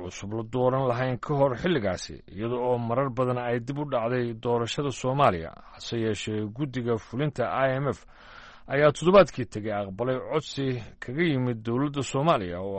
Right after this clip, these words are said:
ahaa in waqtiga loogu daro saddex bilood oo ku eg toddoba iyo tobanka bisha August, si waqti loogu siiyo dowladda madaxweyne Xasan Sheekh Maxamuud inay ku daraasto oo ay taageerto isbeddelada la qorsheeyey.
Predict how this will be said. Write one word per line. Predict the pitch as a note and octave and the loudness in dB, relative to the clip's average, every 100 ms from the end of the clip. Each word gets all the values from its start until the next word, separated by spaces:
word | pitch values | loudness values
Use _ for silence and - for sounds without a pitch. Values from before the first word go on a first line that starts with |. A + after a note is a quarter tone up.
| G2 | -4
ahaa | G#2 G#2+ A2 | -2 -2 -4
in | A#2 | -4
waqtiga | A#2+ C3 - C3 | -4 -6 -6 -4
loogu | A#2+ A#2+ C3 C#3+ | -2 0 0 0
daro | C3 B2 B2 | 0 0 -2
saddex | G2+ - D3+ A#2+ G2 | -4 -4 -2 -4 -6
bilood | G2+ A#2+ A#2+ B2 | -4 0 2 0
oo | D#2 B2 A#2+ A2+ | -4 -4 -2 -2
ku | - D#3+ | -4 -4
eg | B2+ - | -4 -4
toddoba | B2 C3+ D3 | -4 -4 -4
iyo | C#3 B2+ | -2 -4
tobanka | - B2 C#3+ C3 C3 A#2+ - | -4 -2 -2 0 0 0 -4
bisha | B2 D3 - | -6 -4 -2
August, | D3+ D3+ F#2 - - - - - - - - - | 0 0 -2 -6 -16 -20 -20 -20 -20 -20 -20 -18
si | - - | -8 -2
waqti | D3 D#3 A#2+ C#3 | 2 2 0 -2
loogu | B2+ D3 F3+ | 0 2 0
siiyo | - A#2 G2 A#2+ B2+ A2 | -2 -4 0 0 -2 -6
dowladda | A2 A2+ B2 D#3 C3 B2+ | -6 -2 2 0 2 2
madaxweyne | A#2+ A#2 G2+ A#2 B2 | 2 -2 -2 -2 -2
Xasan | A2 F3+ - | 0 -2 -2
Sheekh | A#2+ G#2 - | -4 -6 -8
Maxamuud | F#2+ - A#2+ C3+ A#2+ - - - - - - - | -12 -8 -2 -2 -2 -8 -20 -20 -20 -20 -10 -2
inay | D3 C#3 | 2 2
ku | - F#3 | 0 0
daraasto | C#3 G2+ F#2+ - - B2+ - - - | 2 2 0 -4 -6 -6 -8 -20 -6
oo | C3+ C#3 | -2 -2
ay | - C3 A#2+ A#2+ A#2+ A2 - - | 0 -2 -2 -2 -4 -6 -12 -8
taageerto | - G#2+ G2 G2 - | -2 -2 -2 -6 -6
isbeddelada | C#3+ - C3 A#2 B2 C#3+ B2 | -6 -6 -4 -2 0 2 2
la | G2 | 0
qorsheeyey. | - - - G#2+ A#2 | -4 -8 -2 2 2